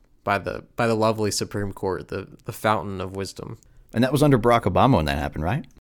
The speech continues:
Speaker 1: Uh, it was the Supreme Court, but yes, it was when he was president. So why is it that it was accepted so quickly? In s-, it was only a decade and a half to completely go, like, to completely change the landscape on this topic.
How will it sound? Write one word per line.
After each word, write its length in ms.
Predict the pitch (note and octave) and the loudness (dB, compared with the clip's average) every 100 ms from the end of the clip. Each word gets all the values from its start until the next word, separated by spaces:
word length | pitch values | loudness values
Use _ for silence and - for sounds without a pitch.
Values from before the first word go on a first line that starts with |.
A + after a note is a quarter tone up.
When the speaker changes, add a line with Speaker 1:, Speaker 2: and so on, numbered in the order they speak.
| _ - | _ -10
Speaker 1:
Uh, 60 | - | -8
it 60 | D#2 | -6
was 140 | G#2 | -4
the 60 | A2 | -4
Supreme 360 | - A2+ A2 G2 | -4 -2 -4 -4
Court, 220 | G2+ E2+ | -4 -6
but 100 | - | -8
yes, 260 | - - | -10 -10
it 120 | - F2+ | -10 -6
was 300 | G#2 G2+ - | -6 -6 -6
when 140 | G2+ | -8
he 80 | F#2 | -6
was 140 | F2 | -8
president. 440 | - - - - - _ _ - - - _ | -8 -12 -12 -14 -16 _ _ -20 -20 -20 _
So 180 | - - | -14 -8
why 440 | G#2+ A2 E3+ F3 D#3 | -2 0 0 0 -2
is 200 | A#2 G#2 | -2 -2
it 140 | G#2 | -4
that 160 | G2 F#2+ | -4 -4
it 80 | F#2+ | -4
was 140 | F#2+ | -6
accepted 420 | G2+ - F#2+ - | -6 -6 -6 -8
so 160 | - F#2 | -6 -6
quickly? 480 | - C3 - - A#2 _ _ - | -4 -6 -6 -10 -14 _ _ -8
In 160 | A#2 | -6
s-, 180 | A2+ - - - | -4 -4 -6 -14
it 320 | - - - | -14 -14 -4
was 400 | F#3 F#3 C3 - - | -2 0 -2 -6 -6
only 260 | E3+ F#3 A2+ | -4 0 0
a 40 | |
decade 400 | G2+ A#2 - G#2+ | 2 0 0 -2
and 120 | F#2+ | -2
a 60 | F#2 | -4
half 280 | G#2 G2 - | -4 -4 -6
to 120 | F#2+ | -10
completely 580 | - G2 - A2+ G2 G2+ | -10 -10 -6 -6 -4 -6
go, 440 | F#2+ D2+ A#1+ - - _ _ _ _ _ _ | -4 -6 -6 -12 -20 _ _ _ _ _ _
like, 420 | C3 B2 G#2 G#2 | -10 -4 -4 -4
to 100 | - | -4
completely 480 | C3 A#2+ C#3+ C3+ A2 | -2 0 0 -2 -4
change 640 | G#2 - G#2 G2+ G2 - - | -4 -6 -6 -6 -10 -16 -14
the 100 | F#2+ | -10
landscape 640 | F2 E2 - - D2+ - | -8 -8 -10 -12 -12 -10
on 140 | E2 | -12
this 200 | D#2 F2 | -10 -12
topic. 420 | - - - - | -10 -12 -12 -16